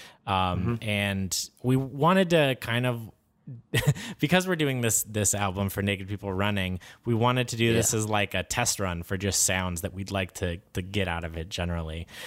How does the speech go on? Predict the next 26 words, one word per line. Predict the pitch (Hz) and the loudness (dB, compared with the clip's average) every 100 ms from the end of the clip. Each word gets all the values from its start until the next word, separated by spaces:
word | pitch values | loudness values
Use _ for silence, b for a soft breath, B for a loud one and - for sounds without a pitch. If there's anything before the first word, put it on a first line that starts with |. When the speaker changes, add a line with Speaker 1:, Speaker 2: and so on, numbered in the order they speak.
| B | B
Speaker 1:
So | - 131 | 0 4
that's | 120 - | 4 4
Speaker 2:
Cool. | 110 | 4
Speaker 1:
the | 120 110 - | 4 4 2
kind | 120 104 | 0 0
of, | 101 | 0
like, | 98 - | 0 2
sound | 104 104 101 98 | 0 2 2 2
we | 95 | 2
were | 98 92 | 2 2
going | 90 87 87 | 0 0 -2
for | 87 92 87 85 85 | -2 -2 0 0 0
and, | 85 85 | 0 -2
and, | 82 | -2
like, | 87 85 | -2 -2
the | 92 | -2
general | 95 92 87 | 0 0 -2
vibe. | 85 87 87 95 | -2 0 0 0
So | 104 | 0
it, | 123 | 2
it's | 151 143 | 0 4
a | 160 | 6
little | 165 180 | 6 8
bit | 196 | 6
more, | 156 147 139 | 6 4 4
like, | 127 120 101 - | 4 4 2 -4